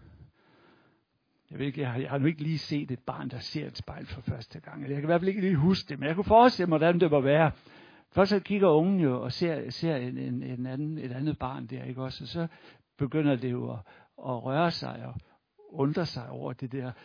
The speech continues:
Øh, og så begynder det måske at, at røre ved spejlet, og så går det måske om bagved, åh, åh, og så til sidst så udbryder barnet, "Jamen, det er jo mig." Ikke også? Og det er det, vi skal med Jesu lignelser. Vi skal, vi skal kigge i dem, indtil vi,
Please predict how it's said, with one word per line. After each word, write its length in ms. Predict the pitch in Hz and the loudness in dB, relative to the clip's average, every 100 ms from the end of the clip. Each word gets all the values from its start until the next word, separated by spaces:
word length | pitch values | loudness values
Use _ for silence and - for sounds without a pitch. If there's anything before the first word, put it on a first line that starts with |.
| - _ | -20 _
Øh, 160 | 208 139 | -14 -12
og 220 | 110 147 | -10 -8
så 160 | - 160 | -4 -4
begynder 400 | 156 156 160 139 | -4 -2 0 0
det 120 | 120 | -2
måske 380 | 120 113 - 127 | -6 -8 -6 -6
at, 60 | 131 | -6
at 240 | 131 113 | -10 -4
røre 220 | 139 175 | 0 2
ved 80 | 156 | 0
spejlet, 380 | - 156 165 135 | -2 -2 -2 -2
og 80 | 117 | -4
så 100 | 156 | -2
går 160 | 165 | 0
det 80 | 143 | 0
måske 240 | 120 - | -2 -2
om 180 | 151 190 | -2 -2
bagved, 460 | - 156 170 139 139 | -2 -2 0 -2 -4
åh, 320 | 160 175 156 | 2 2 2
åh, 220 | 143 139 135 - | 0 0 -2 -10
og 100 | 139 | -8
så 120 | 165 | -6
til 160 | 156 180 | -2 -2
sidst 280 | - 202 - | 0 -2 0
så 80 | 151 | 0
udbryder 480 | 185 208 175 156 | 2 2 4 4
barnet, 360 | 135 165 165 127 - - | 4 2 0 -2 -6 -2
"Jamen, 180 | 151 120 | -2 2
det 80 | |
er 40 | 156 | 2
jo 120 | 160 | 2
mig." 400 | 107 - 170 147 _ _ _ _ _ _ | 0 -2 -4 -4 _ _ _ _ _ _
Ikke 180 | 131 117 | -6 -6
også? 240 | 110 - _ _ - - - _ _ _ | -8 -12 _ _ -20 -20 -20 _ _ _
Og 160 | 175 240 | 0 4
det 100 | 240 | 4
er 40 | |
det, 160 | 240 233 | 6 6
vi 80 | |
skal 240 | 196 220 214 | 6 4 4
med 120 | 196 | 4
Jesu 260 | 196 208 196 | 4 2 0
lignelser. 440 | 196 220 196 147 110 - - - | 0 0 0 -4 -8 -18 -20 -4
Vi 140 | 165 | -2
skal, 360 | 175 - 165 143 - - _ | -2 0 0 0 -6 -20 _
vi 100 | 165 | -4
skal 240 | 165 170 | -2 -6
kigge 320 | - 233 240 190 | -2 -2 0 -2
i 40 | |
dem, 200 | 180 156 - - - - _ _ - | 0 -4 -8 -20 -20 -20 _ _ 0
indtil 380 | 185 175 165 | 0 4 2
vi, 220 | 147 143 | 4 4